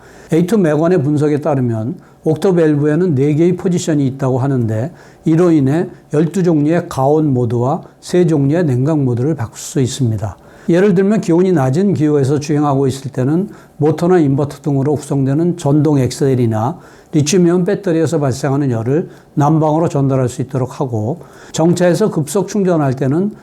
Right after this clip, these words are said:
배터리가 가열되지 않도록 열을 라디에이터로 보내 외기로 방출하는데 기온이나 각 부품의 온도 상황 등에 따라서 구분하여 사용하는 열다섯 종류의 가온 냉각 모드를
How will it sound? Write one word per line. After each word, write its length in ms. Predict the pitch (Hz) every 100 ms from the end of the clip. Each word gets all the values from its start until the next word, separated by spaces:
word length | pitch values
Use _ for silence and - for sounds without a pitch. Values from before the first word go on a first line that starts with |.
| - -
배터리가 420 | 165 190 175 185
가열되지 540 | 147 143 151 143 143
않도록 600 | 131 110 - 120 165 - - -
열을 340 | 143 151 175 139
라디에이터로 720 | 127 127 151 147 147 135 135
보내 400 | 127 120 156 - -
외기로 380 | 135 147 151
방출하는데 840 | 135 123 123 131 123 113 107 110 165 - - -
기온이나 440 | - 175 180 175 214
각 280 | 165 143 143
부품의 400 | 165 139 160 175
온도 320 | 135 147 156
상황 320 | 147 143 135
등에 160 | 131 127
따라서 600 | 143 143 120 143 151 175 - -
구분하여 460 | - 151 165 156 165
사용하는 680 | 165 160 151 127 113 113 170 - - -
열다섯 480 | 139 151 156 143 160
종류의 440 | 151 131 135 151
가온 420 | 151 135 139 160 135
냉각 300 | 123 135 131
모드를 540 | 120 107 117 147 208